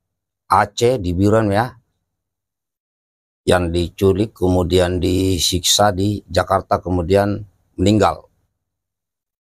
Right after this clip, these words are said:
yaitu almarhum Imam Maskur, ya.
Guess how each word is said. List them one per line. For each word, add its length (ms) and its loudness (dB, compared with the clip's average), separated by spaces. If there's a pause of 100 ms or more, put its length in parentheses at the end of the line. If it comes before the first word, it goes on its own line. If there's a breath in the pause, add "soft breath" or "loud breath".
(760)
yaitu 720 0 (640 loud breath)
almarhum 960 0 (320)
Imam 400 0 (320)
Maskur, 480 0
ya. 160 -2